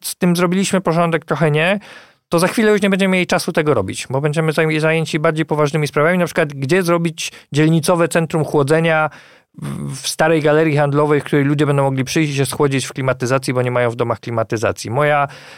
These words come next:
e, żona mojej siostry jest lekarką, w cza-, w czasie fal upałów ubiegłorocznych zaczęła stwierdzać u kilkumiesięcznych dzieci bardzo wysokie gorączki. Nawet się myślała, że jakaś nowa odmiana covidu przyszła i te dzieciaki atakuje.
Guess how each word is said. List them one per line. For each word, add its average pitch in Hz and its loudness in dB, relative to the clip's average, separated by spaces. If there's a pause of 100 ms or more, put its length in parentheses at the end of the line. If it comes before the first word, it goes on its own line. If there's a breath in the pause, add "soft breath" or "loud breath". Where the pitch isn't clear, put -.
(140)
e, 135 2
żona 160 2
mojej 156 2
siostry 151 -2
jest 139 0
lekarką, 143 0
w - -12
cza-, 127 -2
w - -12
czasie 139 -2
fal 143 0
upałów 131 0
ubiegłorocznych 127 -2 (380 loud breath)
zaczęła 143 2
stwierdzać 143 0
u 127 0
kilkumiesięcznych 135 -4
dzieci 143 -2
bardzo 135 0
wysokie 127 -2
gorączki. 113 -2 (260 loud breath)
Nawet 139 0
się 160 -2
myślała, 147 2
że 139 -2
jakaś 131 -2
nowa 135 2
odmiana 123 0
covidu 117 -4
przyszła 110 -4
i 104 -4
te 110 -8
dzieciaki 107 -4
atakuje. 160 -2